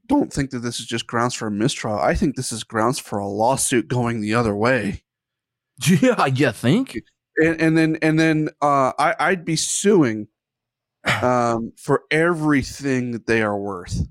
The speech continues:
Speaker 1: Everything.
Speaker 2: A thousand times over.
Speaker 1: Yeah.
Speaker 2: All right, Pat, with that having been said, I wanted to bring that up because I, I, you can't ignore this.
Speaker 1: No,
Speaker 2: This
Speaker 1: you
Speaker 2: is a story that, that you need to research over the weekend, that you need to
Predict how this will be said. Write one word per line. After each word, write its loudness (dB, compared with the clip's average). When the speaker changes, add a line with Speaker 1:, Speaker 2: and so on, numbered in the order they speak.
Speaker 1:
Everything. 2
Speaker 2:
A -2
thousand 0
times 0
over. -8
Speaker 1:
Yeah. -6
Speaker 2:
All 0
right, 0
Pat, -2
with -2
that 2
having 0
been 0
said, 0
I 0
wanted 2
to -2
bring 0
that 4
up 0
because 0
I, -2
I, -4
you -6
can't 2
ignore 2
this. -10
Speaker 1:
No, 2
Speaker 2:
This 2
Speaker 1:
you 4
Speaker 2:
is 2
a 2
story 2
that, -2
that 0
you 4
need 2
to 4
research 0
over 0
the 0
weekend, 0
that -2
you 6
need -2
to 2